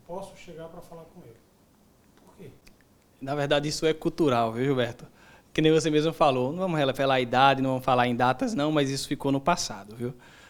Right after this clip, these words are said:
Speaker 2: É, hoje, realmente, é, é bem mais acessível. O que acontece hoje dentro da, de qualquer instituição financeira,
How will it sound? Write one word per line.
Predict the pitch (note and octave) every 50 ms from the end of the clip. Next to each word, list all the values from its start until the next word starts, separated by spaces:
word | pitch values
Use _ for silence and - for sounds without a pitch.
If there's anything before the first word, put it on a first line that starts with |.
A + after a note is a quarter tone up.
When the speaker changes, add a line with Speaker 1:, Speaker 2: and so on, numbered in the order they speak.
| _ _ -
Speaker 2:
É, | - A#2+ A#2 A2+ A2+ A2+ A2+ A2
hoje, | C#3 C#3+ D3 E3 F3+ F3+ E3 D3
realmente, | C3+ C#3 C#3+ C#3 C#3 C3+ C3+ C3 D3+
é, | C#3+ C#3+ C#3+ C#3 - -
é | - C#3+
bem | C#3 C3+ C#3+ D3+ D#3+
mais | D#3+ D3+ C#3+ C#3+
acessível. | C3+ - - - - - A2 - - - - _ _ _ _ _ - _
O | -
que | - A#3+
acontece | A#3 G3+ F#3 F3 - F3 E3+ E3 - E3+
hoje | E3+ E3 D3+
dentro | D#3+ D#3 D#3 - C#3+
da, | C#3 C3+ A#2+ A#2
de | C3 D3+
qualquer | - G3 - G#3+ G3+
instituição | - - - - D3 C3 - C#3+ C3
financeira, | - C3 B2 A#2 - - D3+ F3 F#3+ D#3+ -